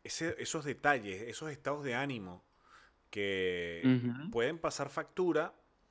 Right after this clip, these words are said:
Speaker 1: que son, la verdad, bastante complicados de asimilar,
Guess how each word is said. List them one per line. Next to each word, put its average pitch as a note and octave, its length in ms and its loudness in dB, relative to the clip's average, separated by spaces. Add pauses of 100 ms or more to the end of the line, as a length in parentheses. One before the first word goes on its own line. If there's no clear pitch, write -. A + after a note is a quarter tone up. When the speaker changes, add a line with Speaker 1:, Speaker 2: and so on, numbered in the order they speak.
(1080)
Speaker 1:
que F2+ 160 -6
son, C3 1040 -6 (1000)
la F2 140 -6
verdad, G#2 640 -2
bastante A#2+ 1080 2
complicados B2 1080 2
de F#2+ 180 2
asimilar, B2+ 680 -4